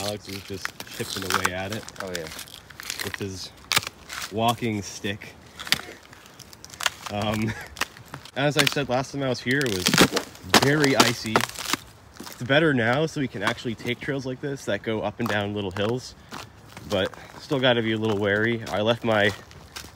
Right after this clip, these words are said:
Speaker 1: my studs in my car. Unfortunately, we don't have that aid this time. So yeah, we're just gonna continue down this for a little bit and loop back around, and hopefully the waterfall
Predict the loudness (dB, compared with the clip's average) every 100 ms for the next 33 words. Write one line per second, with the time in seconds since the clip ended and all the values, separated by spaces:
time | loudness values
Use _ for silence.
0 | -16 -10 -4 -4 0 4 4 2 -2 -2
1 | 0 2 4 2 -2 -2 2 2 2 2
2 | 4 2 4 6 4 4 4 4 4 4
3 | 2 -8 -16 -12 -12 -14 -8 0 0 2
4 | 0 0 0 2 2 -2 -10 -16 -10 -8
5 | -6 -2 6 8 8 4 2 2 2 0
6 | 0 4 6 6 4 2 2 4 2 2
7 | -2 -4 -16 -16 -6 -2 2 2 0 -2
8 | -10 -18 -20 -18 -14 -4 -2 6 6 6
9 | 8 10 10 8 6 4 4 4 4 2
10 | -4 -14 -18 -18 -20 -16 -16 -16 -18 -12
11 | 0 6 6 6 8 10 10